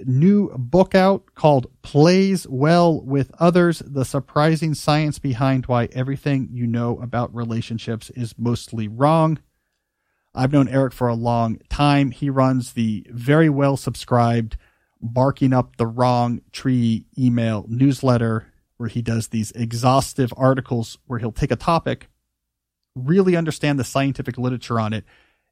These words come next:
and present to you the big insights from what people know from the literature on that topic. It's, it's a, uh, great newsletter.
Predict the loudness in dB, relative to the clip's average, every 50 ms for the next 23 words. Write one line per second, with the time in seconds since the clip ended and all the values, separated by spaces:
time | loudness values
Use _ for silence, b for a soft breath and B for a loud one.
0 | _ -2 0 0 0 2 0 0 2 4 2 2 2 -2 -2 -2 -2 0 0 -2
1 | -2 0 0 0 0 0 -2 -2 -2 -2 -2 -2 0 0 0 -2 -4 -6 -4 -4
2 | -4 -4 -4 -6 _ -6 -6 -6 -4 -4 -4 -4 -2 -2 0 0 2 2 2 0
3 | 0 -2 -4 -4 -4 -4 -4 -4 -4 -4 -4 -6 -6 -8 -8 -6 -6 -6 -4 -4
4 | -6 -6 -4 -4 -4 -4 -4 -8 -14 -14 -12 -12 -12 -10 -10 -10 -10 -10 -12 -14
5 | -14 -12 -10 -10 -12 -12 -16 _ _ _ _ _ _ _ _ _ _ _ _ -6
6 | -2 -2 -2 0 2 0 0 0 2 2 2 2 2 0 -2 -4